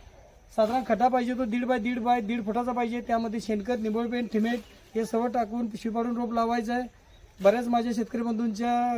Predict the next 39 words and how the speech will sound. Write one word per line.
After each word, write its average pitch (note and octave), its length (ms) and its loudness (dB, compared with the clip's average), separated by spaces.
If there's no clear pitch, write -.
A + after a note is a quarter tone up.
कमिटमेंट A#3 380 0
येतात, A3+ 180 -2
"सर, A3 140 -4
लाईव्ह A3 320 6
व्हिडिओ A#3 220 0
बनवा." A3+ 220 4
आज G#3+ 180 4
आपण A3+ 200 2
लाईव्ह A3+ 260 6
व्हिडिओ A#3+ 220 2
बनवत A3+ 340 0
आहोत A#3 220 2
बोराडे A3 340 4
काकांचा A3+ 400 0
आणि A#3 160 0
मोरे A3+ 240 2
साहेबांचा. A3 520 2
तर A3 100 4
आजच्या A3+ 240 4
ह्याच्यामध्ये A#3 400 -2
आपण A#3+ 320 -4
संपूर्ण A3 320 0
व्हिडिओ A#3 260 2
मोठा A#3 240 0
असला A#3 240 -2
तरी A#3 140 -2
संपूर्ण A#3 360 -2
व्हिडिओ A#3+ 240 0
पाहायचा A3+ 360 2
आहे. B3 160 -2
आपल्याला A3 360 0
घर A#3 200 0
बसल्या B3 320 -2
व्हिडिओ A3 240 2
पाहता A3+ 260 0
येतील A#3 280 -2
आणि A#3 240 2
ह्या A#3+ 220 4
व्हिडिओमधून A#3 640 2